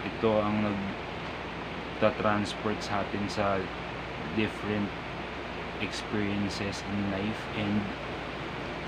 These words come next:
pag n-, and bibigyan ko din kayo ng, since this is the second part, I want you to know some chick flicks that I've watched and I reckon, I can recommend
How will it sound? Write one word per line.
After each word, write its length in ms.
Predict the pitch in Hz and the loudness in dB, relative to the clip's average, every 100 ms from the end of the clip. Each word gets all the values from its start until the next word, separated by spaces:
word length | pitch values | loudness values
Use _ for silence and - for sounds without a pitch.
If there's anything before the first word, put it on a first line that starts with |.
| - - - | -4 -4 2
pag 160 | 120 | 8
n-, 400 | 120 120 120 123 117 - - - | 10 12 12 10 6 -2 -4 -2
and 320 | 110 117 113 107 107 - - - - - - - 110 113 - - 110 | 2 6 6 6 2 -2 -4 -4 -4 -4 -4 -2 0 0 -2 0 4
bibigyan 480 | 113 117 113 120 120 | 8 10 10 10 10
ko 80 | 110 | 6
din 160 | 107 107 | 4 4
kayo 240 | 110 107 | 4 4
ng, 240 | 107 104 101 - - - - - | 4 4 2 -2 -4 -6 -6 -4
since 240 | - 117 110 113 | 0 2 2 0
this 80 | 107 | 0
is 160 | - - | -2 0
the 80 | 110 | 0
second 480 | - 117 113 117 110 | 4 4 6 4 4
part, 160 | - 101 - | 2 0 0
I 80 | 107 107 | 0 2
want 160 | 110 104 | 2 2
you 80 | 110 | 0
to 160 | 95 - 101 | -2 0 0
know 240 | 104 104 101 - - - - - - - - - | 2 0 0 -4 -6 -6 -4 -4 -4 -4 -6 -4
some 480 | - - 110 107 107 - | 0 4 6 6 4 2
chick 160 | - 110 - | 0 0 0
flicks 240 | 113 104 - | -2 -2 -2
that 80 | 104 | -2
I've 240 | 104 101 98 | 0 0 2
watched 240 | 104 98 - 107 | 2 2 0 0
and 240 | 104 104 98 - - - - 110 | 2 2 0 -4 -6 -6 2 4
I 80 | |
reckon, 640 | 107 104 - 104 104 104 107 - - - - - - - | 4 4 2 4 4 2 0 -2 -4 -4 -6 -6 -6 2
I 80 | 107 - | 2 4
can 240 | 110 104 | 4 4
recommend 560 | 101 95 104 104 101 | 2 0 2 2 2